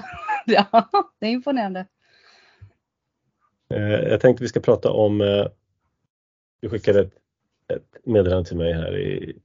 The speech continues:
Speaker 2: för några dagar sedan om banker.
Speaker 1: Ja.
Speaker 2: Vi har pratat euro här och tjatar om detta ämne till leda.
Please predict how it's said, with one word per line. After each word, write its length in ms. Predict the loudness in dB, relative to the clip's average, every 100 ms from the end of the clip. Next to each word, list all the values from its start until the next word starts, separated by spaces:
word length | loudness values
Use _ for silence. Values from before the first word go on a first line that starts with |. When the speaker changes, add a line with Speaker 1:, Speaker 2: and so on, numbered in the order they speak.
| _
Speaker 2:
för 120 | -8
några 120 | -4
dagar 320 | -2 -4 -4
sedan 280 | -6 -8 -8
om 320 | -6 -6 -6
banker. 760 | -4 2 4 4 6 10 10 8 -4 _ _ _ _ _ _ _ _ _ _ _ _ -14
Speaker 1:
Ja. 200 | -2 2
Speaker 2:
Vi 60 |
har 60 | 4
pratat 560 | 4 4 2 0 -2 2
euro 340 | 4 4 2
här 300 | 2 -2 -4
och 420 | -4 -6 -8 -10 -14 -14
tjatar 340 | -6 -6 -4
om 80 | -6
detta 340 | -4 -4 -4 -4
ämne 280 | -4 -6 -12 _ _ _ _ _
till 200 | -6 -2
leda. 400 | 0 0 0 -4